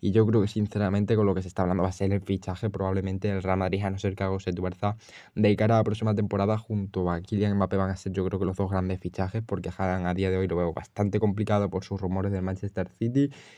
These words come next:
y por si el Real Madrid acaba llegando esta op-, esta operación a cabo, porque Tchouaméni no va a ser ni mucho menos barato, y obviamente el salario... De Kylian Mbappé y la prima de fichaje tampoco, por lo que yo creo que pueden ser los dos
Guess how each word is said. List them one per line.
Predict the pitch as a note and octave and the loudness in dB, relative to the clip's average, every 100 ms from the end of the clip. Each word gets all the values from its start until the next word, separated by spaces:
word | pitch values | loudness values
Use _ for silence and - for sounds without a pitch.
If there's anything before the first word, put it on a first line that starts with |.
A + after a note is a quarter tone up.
| - | -10
y | - G#2+ | -2 0
por | F#2 | 0
si | F#2 | 0
el | F#2+ | 0
Real | F#2+ | 2
Madrid | G2 F#2 G2 | 0 0 0
acaba | F#2 F#2+ | 0 0
llegando | F#2+ G2 F#2+ F#2+ | 0 2 0 -2
esta | F#2+ G#2 | -2 -2
op-, | F#2+ - - - | -2 -6 -18 -6
esta | G2+ G2 G2+ | -4 -2 -2
operación | G2 F#2 F2 G#2 | 0 -2 0 0
a | G2 | 2
cabo, | - B2 C3+ | 4 4 2
porque | G2+ F#2 F#2 F2+ F2 | -2 -2 0 0 0
Tchouaméni | F2+ - G2 G#2 G#2 | 0 2 2 4 4
no | G2+ | 2
va | |
a | G2+ | 0
ser | G#2 | 0
ni | G2+ | 0
mucho | G2+ G2+ | 0 0
menos | G2 G2 | 0 0
barato, | F#2+ G2+ A#2 C3+ C3+ - - - - | 2 2 4 4 4 -2 -20 -10 0
y | |
obviamente | G2 F#2+ G2 F#2 F#2 F2 _ _ _ _ | 2 4 4 4 2 0 _ _ _ _
el | G#2+ G2 | 0 2
salario... | G#2 G2 A2 A2 G2+ F2+ - _ _ _ _ _ | 4 4 6 6 4 2 -8 _ _ _ _ _
De | G2+ G2 | 2 4
Kylian | G2+ G2+ G2+ | 6 6 6
Mbappé | G2+ G2 | 4 4
y | |
la | G2+ | 4
prima | F#2 G2+ | 4 2
de | G2 | 0
fichaje | F#2+ - G2 F#2+ | -2 -4 -4 -4
tampoco, | F2+ F2 - A2 A2 C3+ C3+ - - _ _ | -4 -4 0 2 4 2 2 -10 -20 _ _
por | G3+ G#3 | 2 4
lo | G3+ | 4
que | F#2 | 2
yo | F2+ | 0
creo | G#2 A2+ | 2 2
que | G#2 | 4
pueden | A2 | 2
ser | G#2+ A2+ | 2 2
los | A#2 | 2
dos | G#2+ | 2